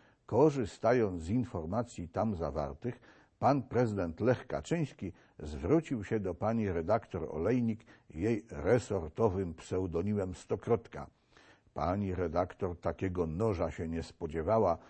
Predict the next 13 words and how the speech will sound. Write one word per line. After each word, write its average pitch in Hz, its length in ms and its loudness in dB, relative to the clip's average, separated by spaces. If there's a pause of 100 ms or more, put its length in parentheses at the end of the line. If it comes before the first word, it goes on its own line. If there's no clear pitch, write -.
(200)
więc 80 380 -2
dostała 85 520 0
spazmów, 98 720 2 (300)
a 82 140 -2
w - 100 -12
tej 120 220 0
sytuacji 95 640 -2
pan 87 280 -2
prezydent 107 540 -2 (320)
posłał 120 580 2
jej 104 220 2
bukiecik 87 680 -4
kwiatków 147 600 0